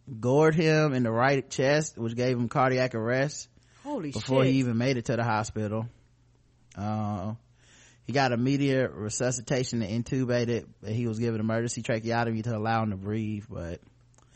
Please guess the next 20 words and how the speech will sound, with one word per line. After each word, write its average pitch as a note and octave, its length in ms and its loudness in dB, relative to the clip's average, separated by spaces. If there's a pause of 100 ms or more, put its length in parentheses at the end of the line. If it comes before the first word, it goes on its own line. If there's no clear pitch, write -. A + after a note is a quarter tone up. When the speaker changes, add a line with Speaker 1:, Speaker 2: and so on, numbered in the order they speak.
(600)
Speaker 1:
it G2 240 -6
was G#2+ 160 -4
too B2+ 180 0
late C#3 260 2
'cause A2+ 160 -6
it A#2 120 -2
also C3 340 2
had A#2+ 140 2
went A#2 260 -2
through C#3 160 0
his C#3+ 200 2
lung C#3+ 420 2
and A2 200 -4
severed B2 360 0
an A2+ 260 0
aorta C3 280 4
in B2 180 0
his G#2 120 -6
chest, C#3 360 0
carrying A2 500 -2